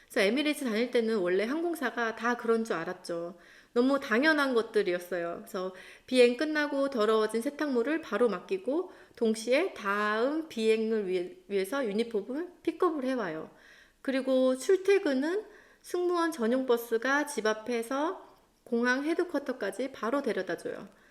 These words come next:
그래서 버스 기사분들께서 짐을 다 들어주시고 버스에 실어주고, 그리고 비행 끝나고는 다시 그 크루버스를 타고, 어, 제 숙소로 자면서 편안하게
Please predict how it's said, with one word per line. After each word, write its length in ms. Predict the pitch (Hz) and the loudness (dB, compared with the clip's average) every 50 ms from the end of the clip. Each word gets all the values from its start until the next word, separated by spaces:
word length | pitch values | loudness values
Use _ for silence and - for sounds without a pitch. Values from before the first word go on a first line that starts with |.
| - _ _ - | -20 _ _ -4
그래서 240 | - 226 226 233 233 | -2 0 0 0 0
버스 320 | 233 214 214 208 - 269 | 2 0 0 0 0 -2
기사분들께서 1300 | 233 247 240 247 233 233 226 220 220 214 214 208 208 208 - - - 202 196 - 262 262 277 302 311 311 311 | -2 0 2 2 2 2 2 0 0 0 0 0 -2 -4 -8 -6 -4 -4 -4 -2 -2 0 0 0 -2 -2 -4
짐을 480 | - - 226 214 220 226 226 220 214 220 | -4 -4 -2 0 0 0 0 0 -2 -2
다 240 | 208 208 208 208 | -4 -2 -2 -2
들어주시고 960 | 202 - 202 202 196 196 196 185 180 - - 185 - - 302 359 381 370 - - | -2 -2 -2 -2 -2 -2 -6 -8 -8 -8 -10 -6 -2 0 2 2 2 0 -2 -6
버스에 540 | - - 185 185 - - - 240 254 262 285 | -6 -4 -4 -4 -4 -4 0 2 2 2 2
실어주고, 760 | 269 - - 339 320 320 277 - 190 170 - 156 - - - - - - - - - _ | 0 -4 -2 0 2 2 2 0 -2 -4 -2 -4 -4 -4 -6 -10 -16 -20 -20 -20 -4 _
그리고 440 | - 233 226 226 233 302 349 359 349 | 2 4 4 4 4 2 2 2 0
비행 300 | - 226 202 202 214 220 | 2 2 2 2 4 2
끝나고는 560 | 262 240 240 240 233 208 196 202 247 311 359 | 2 2 2 2 0 0 0 0 0 -2 -2
다시 340 | 349 202 180 - 247 254 254 | -4 -6 -4 -4 -4 0 2
그 220 | 226 214 208 - | 2 2 2 -2
크루버스를 560 | - - 339 349 349 302 294 294 - 254 254 | -4 -4 -2 0 0 0 0 0 0 -2 -2
타고, 440 | - 208 180 - 247 285 359 415 - - - - - - - - _ _ _ | -2 -4 -4 0 0 0 0 0 -2 -6 -16 -20 -20 -20 -20 -20 _ _ _
어, 180 | - 196 196 196 | -10 -8 -8 -8
제 220 | 196 - 220 208 208 | -4 0 2 2 2
숙소로 760 | 208 - - - - - - 226 208 - 190 339 381 370 - - - - - - | 2 0 -4 -8 -8 0 2 4 4 4 2 2 0 -2 -4 -10 -20 -20 -20 -18
자면서 520 | - - 196 196 208 208 208 208 269 254 | -10 -6 -4 -2 -2 -2 0 0 -2 -2
편안하게 880 | 262 - 381 370 392 359 294 214 180 180 214 220 240 277 277 - - | -2 -4 -4 -2 -2 -2 -2 -2 -4 -4 -4 -2 -2 -4 -6 -10 -16